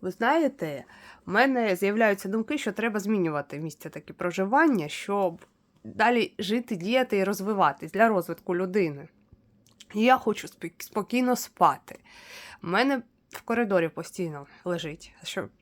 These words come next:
піти туди з дитиною. Така ситуація, але хочеться постійно спати у ліжку,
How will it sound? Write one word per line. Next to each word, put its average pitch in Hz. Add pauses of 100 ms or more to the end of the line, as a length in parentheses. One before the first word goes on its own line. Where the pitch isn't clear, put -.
(180)
піти 202
туди 202
з -
дитиною. 165 (2000)
Така 202
ситуація, 226
але 220
хочеться 247
постійно 220
спати 214
у 175
ліжку, 185